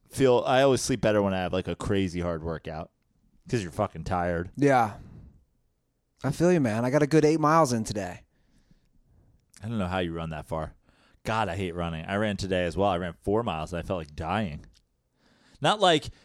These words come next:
Speaker 1: not, I was not, like, winded dying. It's just, like, my legs hurt, like,
Speaker 2: Yeah.
Speaker 1: the pounding and, like, the, just also the, um,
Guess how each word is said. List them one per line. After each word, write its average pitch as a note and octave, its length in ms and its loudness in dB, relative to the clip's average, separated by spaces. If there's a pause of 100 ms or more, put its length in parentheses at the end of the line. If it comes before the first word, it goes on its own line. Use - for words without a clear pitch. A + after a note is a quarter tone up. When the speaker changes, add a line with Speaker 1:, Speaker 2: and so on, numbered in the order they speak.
Speaker 1:
not, G3 260 4 (880)
I B2+ 100 6
was C#3 120 6
not, F3+ 240 2
like, A#2+ 160 4
winded D#3+ 500 2
dying. G#3 460 2 (300)
It's - 100 -12
just, - 140 -4
like, D#3+ 120 2
my A#2+ 140 2
legs D#3 600 0
hurt, F#3 280 2
like, C3+ 200 0 (220)
Speaker 2:
Yeah. C#3+ 340 6
Speaker 1:
the G#2+ 60 -2
pounding F3+ 720 2
and, A#2+ 140 0
like, G#2+ 260 2
the, G2 320 0 (480)
just F3+ 300 0
also F#3+ 420 2
the, D3 240 4
um, A2 420 2